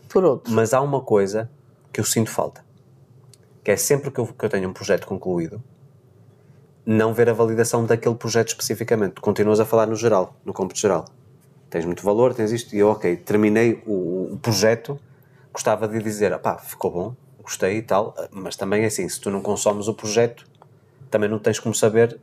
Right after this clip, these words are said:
Speaker 2: se
Speaker 1: Ah,
Speaker 2: está bom ou se não está
Speaker 1: pronto,
Speaker 2: bom.
Speaker 1: óbvio.
Speaker 2: Se houvesse essa vontade da tua parte, para mim seria
Speaker 1: Mas
Speaker 2: muito mais
Speaker 1: repara,
Speaker 2: prazeroso.
Speaker 1: por exemplo, quando acabaste o site, à medida que o site foi cons-, foi sendo construído,
Speaker 2: Sim.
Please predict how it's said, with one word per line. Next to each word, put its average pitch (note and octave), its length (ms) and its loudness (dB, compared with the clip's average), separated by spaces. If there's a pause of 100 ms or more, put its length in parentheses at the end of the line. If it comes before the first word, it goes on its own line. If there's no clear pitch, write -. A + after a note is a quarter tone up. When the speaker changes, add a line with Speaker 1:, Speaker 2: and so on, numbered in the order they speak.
Speaker 2:
se - 260 -2
Speaker 1:
Ah, - 40 2
Speaker 2:
está A2+ 160 2
bom A#2+ 160 -2
ou A#2 60 -2
se - 100 -8
não A2+ 80 -2
está A#2 180 2
Speaker 1:
pronto, D3 140 -6
Speaker 2:
bom. C3 80 2
Speaker 1:
óbvio. C3 460 -2 (440)
Speaker 2:
Se - 240 -4
houvesse A#2 360 0
essa A#2 180 0
vontade F#2 380 -2
da F2+ 80 -4
tua F2 160 -2
parte, G2 300 -4
para F#2+ 140 0
mim G2 200 -2
seria G2 360 0
Speaker 1:
Mas E3+ 220 4
Speaker 2:
muito A2+ 180 -8
mais C#3+ 200 2
Speaker 1:
repara, A2 100 -6
Speaker 2:
prazeroso. F2 460 -6
Speaker 1:
por E3 80 2
exemplo, C3+ 400 2
quando D3+ 260 2
acabaste D3 460 -2
o - 20 -8
site, - 800 -4
à B2+ 140 0
medida C3 280 4
que B2 100 -10
o - 40 -8
site A#2 240 -2
foi A2+ 140 -2
cons-, A#2+ 360 -2
foi - 280 2
sendo G#2+ 340 2
construído, F3 920 4
Speaker 2:
Sim. - 200 -4